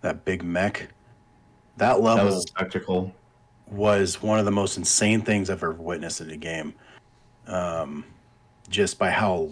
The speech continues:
Speaker 1: large and the scale of it. Um, a lot of Western companies don't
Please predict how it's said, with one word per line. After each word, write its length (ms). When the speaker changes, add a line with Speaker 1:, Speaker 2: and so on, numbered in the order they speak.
Speaker 1:
large 640
and 200
the 40
scale 640
of 200
it. 180
Um, 600
a 40
lot 200
of 100
Western 380
companies 480
don't 320